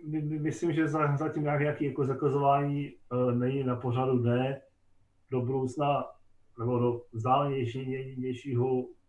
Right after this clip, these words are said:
budoucna se teda neodvažuji nahlížet, ale myslím, že, eh, to se to moc nezmění.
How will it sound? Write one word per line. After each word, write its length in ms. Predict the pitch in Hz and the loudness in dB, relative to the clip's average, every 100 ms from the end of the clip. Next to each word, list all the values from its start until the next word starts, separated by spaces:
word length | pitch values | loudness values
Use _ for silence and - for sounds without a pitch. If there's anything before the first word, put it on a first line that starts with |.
| _ _ - | _ _ -10
budoucna 420 | 117 127 127 127 | 0 2 2 -2
se 120 | 123 | -6
teda 180 | 123 127 | -2 0
neodvažuji 580 | 120 123 120 113 117 127 | 0 0 -2 0 2 2
nahlížet, 460 | 113 107 120 123 123 | 0 0 0 0 0
ale 140 | 127 | 0
myslím, 280 | 120 - 127 | -2 -2 0
že, 100 | 131 | 2
eh, 920 | 127 - - - - - - 117 107 104 - - - - | 0 -6 -18 -16 -16 -14 -8 -4 -4 -6 -14 -16 -18 -2
to 440 | 127 123 120 120 - - - - - - - - - - | 2 4 2 0 -8 -18 -20 -20 -20 -20 -20 -20 -20 -20
se 180 | - 139 | -8 -4
to 120 | 120 | 0
moc 360 | 143 131 123 - | 2 2 0 0
nezmění. 560 | 120 110 120 113 107 | 2 4 4 2 0